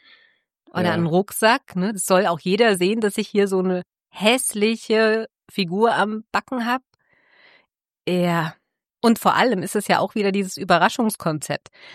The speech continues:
Speaker 1: Das kenn ich nun mal auch nicht. Also natürlich hast du mal ein Überraschungsei oder so eine Wundertüte und weißt nicht, was drin ist.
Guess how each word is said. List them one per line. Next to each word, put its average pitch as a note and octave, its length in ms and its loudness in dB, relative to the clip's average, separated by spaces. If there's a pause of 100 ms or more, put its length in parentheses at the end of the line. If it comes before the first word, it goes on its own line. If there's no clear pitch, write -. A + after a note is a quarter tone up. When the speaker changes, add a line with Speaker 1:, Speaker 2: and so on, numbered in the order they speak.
(200)
Speaker 1:
Das - 240 -2
kenn G#3+ 180 0
ich A3 140 -4
nun G#3 80 2
mal G3 160 4
auch G3+ 240 2
nicht. D#3 260 -6
Also E3+ 240 -2
natürlich A3 480 0
hast G3+ 160 -2
du G3+ 60 0
mal F3+ 80 0
ein E3 100 -2
Überraschungsei D#3+ 800 -2
oder D#3 160 -8
so D3+ 80 -6
eine E3 220 -2
Wundertüte E3+ 640 0
und C#3+ 100 -10
weißt D#3+ 260 2
nicht, F3+ 180 -4
was D#3 160 -6
drin G#3 240 2
ist. - 240 -6